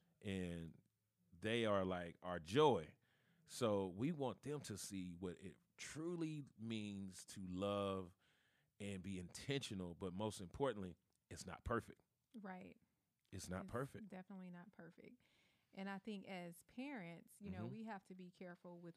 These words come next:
Speaker 2: what we are displaying to our children.
Speaker 1: That's so true.
Speaker 2: Um, in our relationships and how we communicate with each other, how we interact with each other.
Speaker 1: Yeah.
Speaker 2: Because ultimately they imitate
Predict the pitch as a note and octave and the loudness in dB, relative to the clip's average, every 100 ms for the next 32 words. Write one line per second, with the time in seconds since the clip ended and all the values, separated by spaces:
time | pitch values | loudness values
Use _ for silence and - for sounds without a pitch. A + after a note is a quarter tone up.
0 | F#3 F3+ - F#3+ F3+ E3 E3 E3+ - E3+ | -10 -8 -8 -8 -8 -8 -10 -14 -12 -10
1 | E3+ E3 E3+ D#3+ D#3+ - C#4+ D4 F3+ E3 | -10 -10 -10 -10 -12 -12 -10 -10 -10 -10
2 | E3+ E3 C#2 - D2+ - G#2+ G2 - - | -10 -10 -8 -6 -6 -4 -4 -4 -6 -6
3 | F#3+ E3+ E3 G#3+ B3+ C4+ G#3+ F3 F3 F#3 | -6 -6 -8 -6 -2 0 -2 -4 -6 -8
4 | E3+ F3+ - E3+ E3+ F#3+ F3+ F3 F3+ F3 | -10 -12 -12 -14 -6 -4 -4 -6 -10 -10
5 | E3+ - E3 F#3 B3+ C4+ A#3+ A#3+ B3 B3 | -12 -10 -8 -6 -6 -6 -8 -8 -8 -6
6 | B3 A#3+ G3+ F3 F3+ E3+ D#3+ E3+ G#3 A3+ | -6 -6 -6 -6 -6 -10 -10 -4 -4 -4
7 | A#3 A3+ A3+ A3 G#3+ G#3 - D#3+ D3 - | -8 -8 -6 -6 -6 -10 -8 -6 -6 -10
8 | _ G3+ A3 G3+ - A3+ C4 C#4 B3 G#3 | _ -6 -4 -4 -2 -2 -2 -2 -6 -6
9 | G3+ G#3 F#3+ F3+ G3 A3+ B3 G#3 F#3 F#3 | -4 -4 -6 -4 -4 -2 -2 -4 -6 -8
10 | F#3+ _ _ _ - B3 C#4+ G#3+ F#3 C2 | -10 _ _ _ -6 -2 -2 -2 -6 -8